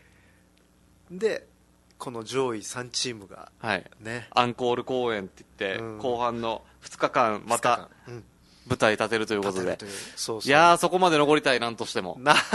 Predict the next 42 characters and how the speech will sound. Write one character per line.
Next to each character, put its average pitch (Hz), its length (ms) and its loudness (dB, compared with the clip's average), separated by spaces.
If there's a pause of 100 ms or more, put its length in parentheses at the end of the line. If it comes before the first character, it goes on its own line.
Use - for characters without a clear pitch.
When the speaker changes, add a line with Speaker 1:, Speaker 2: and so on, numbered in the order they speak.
(100)
Speaker 1:
ね。 208 200 4 (220)
Speaker 2:
な 156 180 6
ん 185 80 2
と 190 140 0
し - 100 -6
て 170 60 -2
も 139 140 -2
ね。 127 220 0 (920)
Speaker 1:
も 113 280 -10
う - 20 -6
お 113 40 -12
客 - 180 -8
さ 139 160 -2
ん 123 40 -8
が 131 80 -6
ね、 143 120 0
そ 131 160 -6
こ 127 140 -4
は 120 140 -2
も 107 200 -10
う 107 40 -14
点 117 180 -8
数 113 180 -10
つ - 140 -8
け - 120 -10
て - 340 -14
Speaker 2:
は 110 200 -4
い。 87 120 -14 (140)
Speaker 1:
い 131 80 -16
た 113 120 -8
だ 110 140 -8
く - 160 -14
と 113 100 -10
い 101 100 -12
う 92 40 -20
こ - 140 -18
と 98 120 -18
で。 - 200 -20 (260)
Speaker 2:
は 101 240 -6
い。 - 40 -6
Speaker 1:
は 85 40 -12
い。 82 80 -20